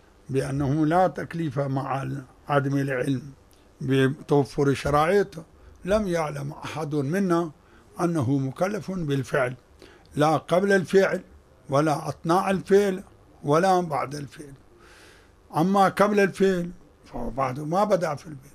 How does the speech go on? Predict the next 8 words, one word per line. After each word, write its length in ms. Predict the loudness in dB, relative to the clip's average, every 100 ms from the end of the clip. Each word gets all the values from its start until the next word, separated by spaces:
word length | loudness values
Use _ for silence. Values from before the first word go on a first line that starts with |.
| -20 -14
قد 300 | 0 2 2 -4 _ _ -12
يموت، 500 | -8 -2 0 0 -2 -10 -20 -14
قد 220 | -12 -8
يأتيه 500 | -4 -6 -6 -6 -2
مانع 500 | 2 4 4 2 -2 -8 _ -20 _ -8
منه، 480 | 0 0 2 2 0 -4 _ _ _ -6
وليه 520 | -2 0 0 -2 -2
امتصال 800 | -2 -2 -8 0 4 4 2